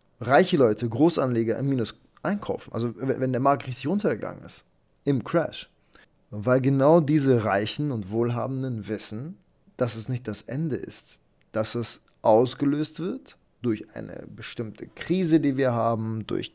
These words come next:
Geldgedrucke, durch Kriegssituationen, durch Pandemien, dass man da kurzfristig einen Crash sieht, beziehungsweise manchmal auch längerfristigen.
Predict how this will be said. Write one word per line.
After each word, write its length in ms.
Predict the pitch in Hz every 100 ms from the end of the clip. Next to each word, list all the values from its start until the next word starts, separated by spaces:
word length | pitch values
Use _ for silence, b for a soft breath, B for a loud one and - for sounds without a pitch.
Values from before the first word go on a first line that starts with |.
| -
Geldgedrucke, 960 | 143 147 135 131 110 117 135 123 113 107
durch 240 | 104 -
Kriegssituationen, 1000 | - 196 196 156 156 131 - 127 123 120
durch 340 | - 143 147 -
Pandemien, 880 | 147 160 156 156 147 143 143 143 - B B B B B -
dass 200 | 117 123
man 180 | 117
da 120 | 101 98
kurzfristig 720 | - 156 156 156 143 135 107
einen 160 | 101
Crash 320 | - 107 104 -
sieht, 200 | 165 151
beziehungsweise 760 | - 123 113 95 95 90 - - _ _ -
manchmal 340 | 98 - -
auch 100 | -
längerfristigen. 720 | 50 98 107 123 - 139 151